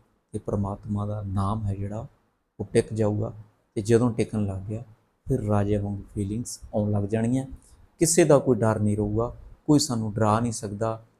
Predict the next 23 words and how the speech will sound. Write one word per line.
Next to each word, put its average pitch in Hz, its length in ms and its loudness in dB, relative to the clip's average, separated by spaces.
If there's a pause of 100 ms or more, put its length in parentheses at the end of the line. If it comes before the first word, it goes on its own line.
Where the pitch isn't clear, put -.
(140)
ਕੋਈ 151 160 8
ਸਾਨੂੰ 117 300 -2
ਧਮਕਾ 107 460 4
ਨਹੀਂ 117 120 -2
ਸਕਦਾ, 110 540 -2 (520)
ਕੋਈ 175 220 12
ਵੀ 170 100 10
ਮੁਸ਼ਕਲ 113 420 2
ਸਾਡੇ 101 320 -4
'ਤੇ 117 320 -6 (680)
ਭਾਰੀ 107 300 4
ਨਹੀਂ 104 140 0
ਪੈ 101 180 -2
ਸਕਦੀ। 104 460 -6 (420)
ਫਿਰ 123 120 2
ਵਾਹਿਗੁਰੂ 104 520 0 (420)
ਤੁਹਾਡਾ 107 380 -2
ਵਾਲ 104 320 0
ਵੀ 107 160 0
ਵਿੰਗਾ 101 300 -4
ਨਹੀਂ 101 180 -4
ਹੋਣ 98 160 -10
ਦਿੰਦਾ। 101 340 -14